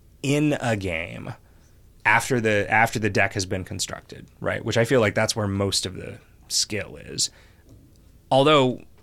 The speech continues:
serious Magic players would probably disagree with me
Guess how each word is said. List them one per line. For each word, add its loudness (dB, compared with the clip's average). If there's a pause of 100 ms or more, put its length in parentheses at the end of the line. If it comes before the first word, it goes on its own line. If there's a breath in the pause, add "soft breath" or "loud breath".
(360)
serious 2
Magic -2
players 0
would -8
probably -2
disagree -4
with -12
me -14